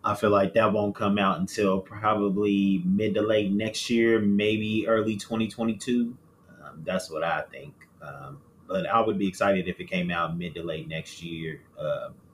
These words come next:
like, around, like, September, October of twenty twenty-one. That would be exciting.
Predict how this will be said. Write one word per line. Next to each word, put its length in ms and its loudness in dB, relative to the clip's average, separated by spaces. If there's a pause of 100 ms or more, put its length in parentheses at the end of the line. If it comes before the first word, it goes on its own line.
(180)
like, 240 -14
around, 400 -10
like, 180 -10
September, 460 -8
October 480 -8
of 120 -14
twenty 200 -14
twenty-one. 640 -16
That 140 -6
would 120 -14
be 100 -20
exciting. 500 -16